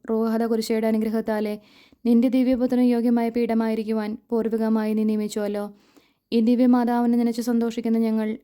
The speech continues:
ഇവരുടെ അനുഗ്രഹമുള്ള അപേക്ഷയാലെ ഈ ലോകത്തിലുള്ള സകല ആപത്തുകളിൽ നിന്നും നിത്യമരണത്തിൽ നിന്നും രക്ഷിക്കപ്പെടുവാൻ കൃപ ചെയ്യണമേ.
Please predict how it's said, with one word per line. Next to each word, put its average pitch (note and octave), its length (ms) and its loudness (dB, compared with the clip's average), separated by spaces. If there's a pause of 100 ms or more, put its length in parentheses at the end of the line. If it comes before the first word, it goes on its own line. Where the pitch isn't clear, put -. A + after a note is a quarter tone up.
(140)
ഇവരുടെ A3+ 320 2
അനുഗ്രഹമുള്ള A#3 540 0
അപേക്ഷയാലെ A3 600 -2 (520)
ഈ A3+ 160 0
ലോകത്തിലുള്ള B3 500 2
സകല A#3+ 320 -2 (120)
ആപത്തുകളിൽ A#3 440 0
നിന്നും A3+ 240 0 (260)
നിത്യമരണത്തിൽ A3+ 580 0
നിന്നും A3+ 180 2
രക്ഷിക്കപ്പെടുവാൻ A3 720 -4
കൃപ G#3 200 -6
ചെയ്യണമേ. G#3 400 -4